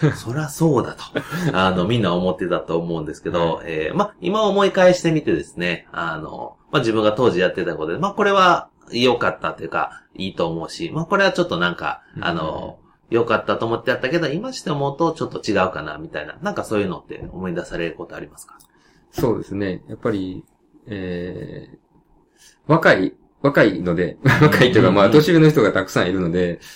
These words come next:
Speaker 2: なんていうんですかね。やっぱあんまり仕切ろうとしてもやっぱり良くなかったんだろうなと思いますね。
Speaker 1: うん。
Speaker 2: 自分で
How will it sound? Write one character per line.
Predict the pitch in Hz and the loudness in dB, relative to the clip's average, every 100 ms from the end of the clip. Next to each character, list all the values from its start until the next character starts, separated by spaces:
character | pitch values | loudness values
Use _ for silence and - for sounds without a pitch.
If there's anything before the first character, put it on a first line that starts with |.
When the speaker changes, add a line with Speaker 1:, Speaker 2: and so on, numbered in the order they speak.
| - - - - - _ _ _ _ _ _ _ _ 117 | -20 -20 -20 -20 -20 _ _ _ _ _ _ _ _ -18
Speaker 2:
な | 107 117 | -16 -12
ん | 147 | -10
て | 175 | -10
い | |
う | 165 | -10
ん | |
で | |
す | |
か | 110 | -12
ね。 | 95 92 | -14 -16
や | - | -16
っ | |
ぱ | - 120 | -8 -4
あ | |
ん | 165 | -2
ま | 185 | -2
り | 175 | -4
仕 | - - | -6 -10
切 | - 226 | -4 0
ろ | 214 | 0
う | |
と | 208 | 0
し | 127 | -4
て | 110 | -4
も | 98 | -6
や | |
っ | 101 | -6
ぱ | 101 | -4
り | 101 | -2
良 | 131 | -4
く | - | -6
な | 104 | -6
か | 110 101 | -2 -4
っ | - _ | -4 _
た | - | -8
ん | 82 85 | -6 -6
だ | |
ろ | 165 82 | -6 -6
う | |
な | 90 87 | -6 -6
と | 82 | -6
思 | 175 180 | -4 -2
い | |
ま | 202 | -2
す | 196 | -2
ね。 | 196 190 | 0 0
Speaker 1:
う | 180 | 0
ん。 | 185 180 175 | -2 -2 -2
Speaker 2:
自 | 165 | -2
分 | 131 131 | -4 -4
で | 131 127 123 | 0 0 -2